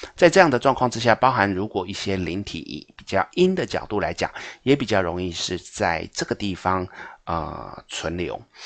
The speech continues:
所以在这个过程当中，如果我们去了这些地方，那假设自己身体又不是很好的时候，就会很容易不小心引来这一些负面的灵，或者是因为这一些病菌，啊，一些蚊虫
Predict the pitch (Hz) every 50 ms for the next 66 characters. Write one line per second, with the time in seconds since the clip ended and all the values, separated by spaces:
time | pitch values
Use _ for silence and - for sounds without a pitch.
0 | - - - - - - 214 214 214 202 190 - 202 196 175 143 139 - 175 160
1 | 131 - 104 95 104 107 110 107 113 107 107 110 98 101 113 - 101 92 82 82
2 | 85 - - - - 120 92 90 85 90 87 - 87 85 - 90 85 - 87 87
3 | 90 92 95 - - - - - - - _ - 120 110 - - 85 87 - 117
4 | 110 101 - - 113 95 - - - 101 101 98 - 87 87 85 80 - - -
5 | - - - - 82 78 92 - 78 69 - 67 - - - 78 82 - - -
6 | 139 131 139 131 - - 82 78 76 82 76 80 92 98 95 - 98 - - 71
7 | - - - 87 87 87 - - 95 85 82 85 82 80 80 85 - 101 95 90
8 | - 87 90 - - 120 107 95 90 85 82 76 82 69 78 95 - - - -
9 | - - - - - - 208 185 139 104 95 92 - - 107 - - 113 113 113
10 | 107 98 - - 98 95 92 90 - - - 90 92 92 92 92 90 92 - -
11 | - - - - _ _ _ _ _ 139 117 101 - - 120 101 - - _ _
12 | _ _ - - - - - - - - - - 92 90 87 87 87 87 87 90
13 | 87 - _ _ - - 90 107 135 - - 107 85 87 98 113